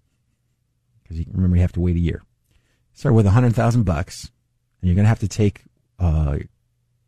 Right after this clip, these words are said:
wait till next year. They're actually gonna credit you. There's some, uh,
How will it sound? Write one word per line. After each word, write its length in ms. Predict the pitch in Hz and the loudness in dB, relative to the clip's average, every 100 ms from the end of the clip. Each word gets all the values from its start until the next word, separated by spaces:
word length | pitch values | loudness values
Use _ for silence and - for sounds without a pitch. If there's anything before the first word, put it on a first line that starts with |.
| _ _ _ _ - | _ _ _ _ -2
wait 240 | 107 113 _ _ _ - | 0 0 _ _ _ -2
till 140 | 110 | 2
next 460 | 107 110 110 - - | 4 2 0 -6 -10
year. 240 | 58 90 _ _ _ _ _ _ _ | -10 -12 _ _ _ _ _ _ _
They're 120 | 156 | -6
actually 180 | 185 233 | -2 2
gonna 200 | 214 131 | 2 2
credit 520 | - - 135 127 - | 0 0 2 0 0
you. 360 | 104 90 85 85 104 _ | 0 2 0 -2 -8 _
There's 180 | 113 123 | -2 0
some, 240 | 120 107 | 2 2
uh, 320 | 98 90 85 | 2 0 0